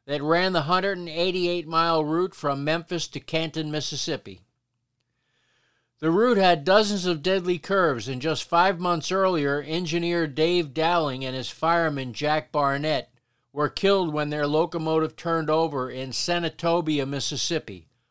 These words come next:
while taking a turn too fast. The Cannonball pulled out of Memphis at twelve fifty A M, seventy-five minutes behind schedule. But Casey was sure that with Sim as his fireman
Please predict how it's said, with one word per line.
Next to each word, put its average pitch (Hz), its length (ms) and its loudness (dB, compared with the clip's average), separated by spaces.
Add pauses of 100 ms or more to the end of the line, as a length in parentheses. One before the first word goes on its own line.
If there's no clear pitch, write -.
while 139 220 0
taking 160 460 -2
a 135 40 -2
turn 160 440 0
too 143 200 -6
fast. 113 640 -6 (1700)
The - 60 -14
Cannonball 190 720 4
pulled 180 320 2
out 190 200 4
of 170 120 0
Memphis 196 440 -2
at 165 140 -6
twelve 185 380 0
fifty 185 480 -2
A 175 240 2
M, 101 260 -4
seventy-five 175 840 0
minutes 175 340 -2
behind 165 560 -2
schedule. 113 580 -2 (600)
But 123 180 -10
Casey 180 380 2
was 175 180 0
sure 214 380 2
that 160 180 0
with 139 140 -4
Sim 196 320 -2
as 180 160 0
his 170 160 -2
fireman 127 680 0